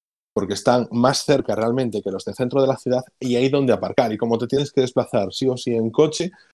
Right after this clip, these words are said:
pues te acabas teniendo que ir a esos. Y yo, eh, tanto en Mercadona como Lidl, yo lo que veía era, en plan, familias. Las familias que iban un poquito a la periferia van a hacer allí su compra, pero yo que voy todas las semanas por allí, veo,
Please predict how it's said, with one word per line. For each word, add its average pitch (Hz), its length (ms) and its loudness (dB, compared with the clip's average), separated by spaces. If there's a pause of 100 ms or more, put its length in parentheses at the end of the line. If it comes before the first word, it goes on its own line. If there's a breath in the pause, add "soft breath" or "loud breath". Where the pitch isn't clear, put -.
(420)
pues 120 140 0
te 120 80 -2
acabas 127 320 2
teniendo 131 300 -2
que - 80 0
ir 143 60 4
a 104 100 2
esos. - 320 -8 (300)
Y 127 220 0
yo, 165 300 4
eh, 117 80 -6
tanto 113 280 0
en 110 80 -2
Mercadona 117 640 -6
como 110 300 -4
Lidl, 139 300 -2
yo 139 120 -4
lo 175 80 -2
que 180 100 -2
veía 170 240 -2
era, 170 160 -6 (220)
en 123 80 -12
plan, 151 380 0
familias. 107 760 -2
Las 117 100 -4
familias 123 380 0
que - 60 -2
iban 110 140 -2
un 110 60 -4
poquito 113 200 0
a 120 40 6
la 120 60 4
periferia 151 400 0
van 110 140 -6
a 113 60 -4
hacer 113 280 -2
allí 120 160 0
su 139 140 -4
compra, 175 400 2 (680 soft breath)
pero 98 380 0
yo 95 340 -8
que - 120 -6
voy 92 180 -2
todas 95 160 0
las 107 100 -4
semanas 104 380 -4
por - 180 0
allí, 117 400 0 (500)
veo, 101 500 0